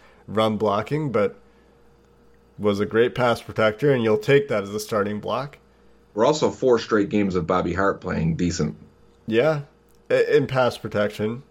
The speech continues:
Speaker 2: Right.
Speaker 1: again. He, he had a couple good run blocking plays that I recall as well. If Michael Jordan takes a step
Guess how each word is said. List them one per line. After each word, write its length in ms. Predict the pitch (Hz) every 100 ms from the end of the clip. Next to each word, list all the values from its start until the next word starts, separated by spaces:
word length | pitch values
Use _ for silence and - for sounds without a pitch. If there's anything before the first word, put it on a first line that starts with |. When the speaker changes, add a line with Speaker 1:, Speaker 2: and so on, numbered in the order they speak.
| -
Speaker 2:
Right. 160 | 92 101
Speaker 1:
again. 300 | 101 117 135
He, 200 | 151 170
he 140 | 185
had 240 | 226 180 135
a 140 | 120
couple 360 | - 131 131 120
good 560 | 117 110 104 - 107
run 220 | 113 107
blocking 440 | 104 104 101 110 107
plays 340 | - 107 104
that 100 | 110
I 60 | 104
recall 420 | 101 104 104 101
as 160 | 101 -
well. 260 | 101 107 - - - -
If 160 | 123 110
Michael 340 | 135 147 147
Jordan 420 | 113 123 120 127 120
takes 300 | 120 117 117
a 40 |
step 400 | - 120 120 -